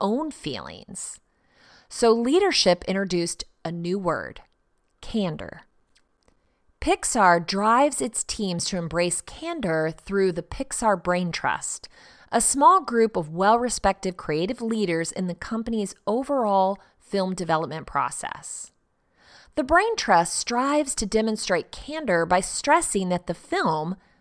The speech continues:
not the filmmaker, is under the microscope. By establishing this distinction early and often, creative workers are less likely to take feedback personally.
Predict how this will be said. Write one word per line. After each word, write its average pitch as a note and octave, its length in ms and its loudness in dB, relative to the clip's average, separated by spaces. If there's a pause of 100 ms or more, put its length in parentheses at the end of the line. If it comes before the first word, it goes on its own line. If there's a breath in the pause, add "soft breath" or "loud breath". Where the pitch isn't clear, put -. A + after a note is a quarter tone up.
(160 soft breath)
not E3+ 320 4
the D4+ 80 0
filmmaker, D#3+ 800 0 (180)
is F#3+ 220 0
under D#3+ 240 0
the F3 80 0
microscope. - 800 -2 (920 loud breath)
By C#4+ 160 8
establishing E4+ 800 4
this A#3 180 0
distinction G3+ 880 -6 (160)
early C4 380 0
and F#3 160 -4
often, E3 640 0 (500 soft breath)
creative D#4 340 0
workers A3 460 2
are F#3 100 4
less F3 380 2
likely F3+ 380 2
to F3 80 -6
take E3 340 -6
feedback G3 760 -2
personally. - 600 -6